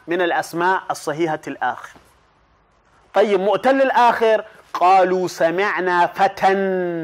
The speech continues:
يذكرهم، يقال له إبراهيم، فتى منون. ما نوع هذا التنوين؟ تنوين التمكين. وفتى اسم مقصور، إذن التنوين،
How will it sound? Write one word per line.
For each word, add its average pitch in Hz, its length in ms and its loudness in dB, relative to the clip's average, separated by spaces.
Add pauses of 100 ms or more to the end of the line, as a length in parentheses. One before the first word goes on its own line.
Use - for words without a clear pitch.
(1300)
يذكرهم، 170 840 0 (420)
يقال 180 400 2
له 180 240 2
إبراهيم، 156 540 0
فتى 180 500 2 (1000)
منون. 233 520 2
ما 147 240 -2
نوع 214 300 4
هذا 208 100 2
التنوين؟ 208 680 0 (380)
تنوين 156 400 0
التمكين. 147 720 -6 (1000)
وفتى 220 680 2
اسم 190 400 -2
مقصور، 156 640 -4 (140)
إذن 143 320 -6
التنوين، 160 760 -2